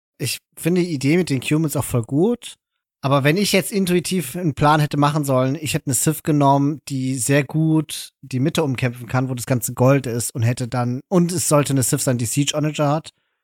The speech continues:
oder normale Onager jedenfalls, damit ich mich da einfach rauscutten kann, damit ich dann nicht meine Villager die ganze Zeit auf diese Woodlines micromanagen muss, darauf hätte ich keinen Bock.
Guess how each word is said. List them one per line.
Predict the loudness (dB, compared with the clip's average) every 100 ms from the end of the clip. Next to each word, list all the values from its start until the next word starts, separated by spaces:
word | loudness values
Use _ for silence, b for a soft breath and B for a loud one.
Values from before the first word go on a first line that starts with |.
| _ _ _ _ _ -4
oder | -2 2
normale | 2 4 2 4
Onager | 4 6 4
jedenfalls, | 4 2 2 2
damit | -2
ich | -2
mich | -4
da | -2 -2
einfach | 0 -2 -2
rauscutten | -2 -2 -4 -6 -4 -4
kann, | -2 -4
damit | -2 -4 -6
ich |
dann | -4 -4
nicht | -4
meine | -4 -4 -2
Villager | -2 -2
die | -4 -4
ganze | -6 -6
Zeit | -8
auf | -8
diese | -6 -6 -4
Woodlines | -4 -4 -4 -4
micromanagen | -6 -4 -4 -4 -6 -8 -10
muss, | -10
darauf | -8 -8
hätte | -10
ich | -8
keinen | -8
Bock. | -8 -12